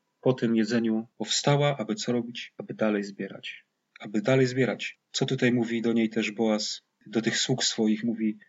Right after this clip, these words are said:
„Niech zbiera pomiędzy snopami, nie róbcie jej wymówek”, czyli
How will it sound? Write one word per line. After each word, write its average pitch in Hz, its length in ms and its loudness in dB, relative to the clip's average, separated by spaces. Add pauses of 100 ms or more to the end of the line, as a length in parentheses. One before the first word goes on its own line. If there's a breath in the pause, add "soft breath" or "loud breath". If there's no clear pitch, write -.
(300 soft breath)
„Niech 117 200 4
zbiera 127 360 4
pomiędzy 120 360 -2
snopami, 117 640 -2 (640)
nie 110 140 4
róbcie 127 340 2
jej 113 120 4
wymówek”, 110 640 0 (180)
czyli 113 420 0